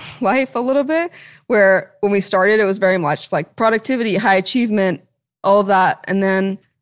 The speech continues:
I'm hitting all these business goals. And at the time I was getting divorced and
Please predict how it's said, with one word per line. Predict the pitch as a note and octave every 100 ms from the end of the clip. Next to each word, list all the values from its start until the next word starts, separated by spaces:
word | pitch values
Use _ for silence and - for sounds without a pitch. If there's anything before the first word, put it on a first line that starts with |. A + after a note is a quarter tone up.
| -
I'm | A3+
hitting | C#4 B3+
all | A3
these | G#3+ G3+
business | A#3 D4 E4+ C#4+ -
goals. | F3 F3 G3 G#3
And | G3+
at | F#3+
the |
time | - A#3+ A#3+
I | F#3+
was | F#3
getting | G3 F3
divorced | E3+ F#3 G#3 A3 -
and | G3 F3 F3